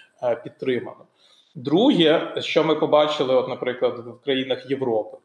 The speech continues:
там теж є така проблема, коли діти з інших країн, дорослі,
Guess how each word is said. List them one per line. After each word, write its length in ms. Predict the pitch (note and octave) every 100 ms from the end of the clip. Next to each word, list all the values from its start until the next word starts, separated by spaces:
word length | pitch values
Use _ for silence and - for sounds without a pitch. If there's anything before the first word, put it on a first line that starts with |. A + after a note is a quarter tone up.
| -
там 160 | B2
теж 360 | - D#3+ B2 B2
є 100 | C3
така 260 | C3 -
проблема, 640 | B2 A#2+ A#2 A#2+ A2 A2 -
коли 560 | A2+ A2 A2 A2 G#2+ A#2+
діти 260 | B2+ C3+ B2+
з 160 | A#2 B2
інших 280 | A#2 B2
країн, 280 | - A2+ A2 _ A#2
дорослі, 420 | A#2 A2 - A2